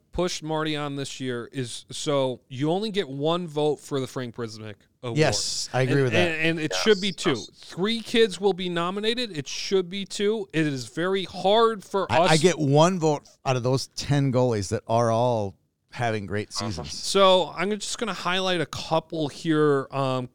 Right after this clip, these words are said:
Speaker 1: Cam Hendrickson's got a, um, ninety-five point two save percentage, a one oh oh goals against. He's got six shutouts on the year. Cam has been amazing for them. He has only seen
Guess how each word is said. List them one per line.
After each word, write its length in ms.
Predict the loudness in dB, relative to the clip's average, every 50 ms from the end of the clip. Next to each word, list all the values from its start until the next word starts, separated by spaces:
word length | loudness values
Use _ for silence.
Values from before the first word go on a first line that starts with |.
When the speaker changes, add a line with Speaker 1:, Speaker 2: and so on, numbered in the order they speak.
| _ _ _ _ _ _ _ _
Speaker 1:
Cam 280 | -8 -4 -4 -2 -2 -4
Hendrickson's 760 | -4 -4 -4 -2 0 -2 -2 -2 -4 -4 -4 -4 -4 -6 -6
got 180 | -2 -2 0 2
a, 380 | 2 0 -2 -4 -10 -6 -4 -2
um, 400 | -2 -2 -2 -4 -6 -8 -10 -16 _ _ _ _ _ _ _ _ -20 -14 -8
ninety-five 840 | -2 0 2 2 2 0 -2 -4 -6 -2 -2 0 0 0 -2 -4
point 280 | -4 -4 -2 -2 -2 -6
two 220 | -6 -4 -4 -4
save 320 | -2 -2 -2 -2 -2 -2 _
percentage, 480 | -6 -6 -4 -4 -2 -2 -2 -4 -6 -8 _ 2
a 100 | 2 2
one 540 | 2 0 -2 2 2 2 2 2 0 -6 -12 _ _ _
oh 380 | 0 4 6 8 8 6 6 2 _
oh 460 | 4 6 6 8 8 8 6 4 2 -2 -6 0
goals 380 | 2 4 6 6 4 2 0 -2 -2
against. 720 | -2 -2 -2 -4 -2 0 0 0 0 -2 -4 -6 -6 -8 _ -20 -20 -20 _
He's 260 | -6 -4 -4 -4 -4
got 400 | -4 2 2 2 4 4 2 0 -2 -16 -20 _
six 720 | -8 -4 -4 -2 -2 0 2 0 0 0 -2 -6 -6 -6 -4
shutouts 600 | -4 2 2 2 4 6 6 4 4 2 2 0
on 120 | 0 0
the 80 | 0 0
year. 200 | 0 0 0 0
Cam 360 | _ -4 -4 -2 -2 -2 0
has 240 | 0 0 0 0 -2
been 260 | _ -2 -2 -2 -4
amazing 720 | -6 -8 -8 -6 -4 -2 -2 0 -2 -2 -4 -6 -8 -8
for 180 | -4 -4 -2 -2
them. 260 | 0 -2 -4 -4 -6 _ _ _ _ _ _ -20 -20 _ _
He 260 | _ -2 2 2 2
has 300 | 4 2 2 2 2 2
only 280 | 0 0 2 0 0 0
seen 600 | 0 -2 -2 -2 -2 -2 0 -2 -2 -2 -4